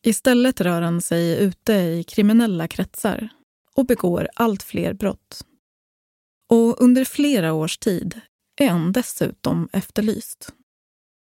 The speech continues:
Till slut, i slutet av år tvåtusen tjugoett,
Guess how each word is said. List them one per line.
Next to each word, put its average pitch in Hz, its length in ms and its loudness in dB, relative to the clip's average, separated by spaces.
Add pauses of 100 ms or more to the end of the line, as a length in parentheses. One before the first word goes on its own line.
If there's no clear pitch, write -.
(360)
Till 202 300 0
slut, - 600 -2
i 196 220 2
slutet 196 640 -2
av 175 260 0
år 175 180 0
tvåtusen 190 540 -2
tjugoett, - 520 -6